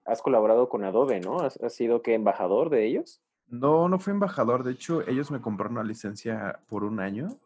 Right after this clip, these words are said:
Speaker 1: Ah, ok.
Speaker 2: para, este, para hacer uso de mi trabajo.
Speaker 1: Ah, ok, ok.
Speaker 2: Sí.
Speaker 1: Ok, ok. O sea, para poner los sellos en sus plataformas y todo ese tema.
Speaker 2: Exactamente.
Speaker 1: Vale, vale, vale.
Speaker 2: Exactamente, sí.
Speaker 1: Eh, nos
Speaker 2: Entonces,
Speaker 1: pregunta
Speaker 2: este
Speaker 1: aquí, este,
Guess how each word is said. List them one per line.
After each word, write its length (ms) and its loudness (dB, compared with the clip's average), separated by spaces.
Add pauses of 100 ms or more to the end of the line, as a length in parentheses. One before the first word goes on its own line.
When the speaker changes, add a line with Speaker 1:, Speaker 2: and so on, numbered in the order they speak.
(200)
Speaker 1:
Ah, 200 0
ok. 100 -8 (480)
Speaker 2:
para, 360 -2 (100)
este, 760 -6
para 220 -4
hacer 180 -4
uso 160 -6
de 80 -2
mi 100 -4
trabajo. 520 -4 (540)
Speaker 1:
Ah, 420 -4
ok, 100 -12 (180)
ok. 120 -10 (240)
Speaker 2:
Sí. 420 -8 (200)
Speaker 1:
Ok, 140 -12 (140)
ok. 120 -10 (160)
O 40 -2
sea, 180 0
para 640 6
poner 200 -2
los 180 2
sellos 260 -2
en 80 -4
sus 120 -14
plataformas 640 -4
y 40 -20
todo 140 -4
ese 120 -2
tema. 220 -2
Speaker 2:
Exactamente. 420 -6 (680)
Speaker 1:
Vale, 260 -2
vale, 240 -4
vale. 220 -8
Speaker 2:
Exactamente, 480 -6
sí. 160 -16 (520)
Speaker 1:
Eh, 260 6
nos 120 2
Speaker 2:
Entonces, 20 -10
Speaker 1:
pregunta 260 4
Speaker 2:
este 0 -
Speaker 1:
aquí, 340 4
este, 460 2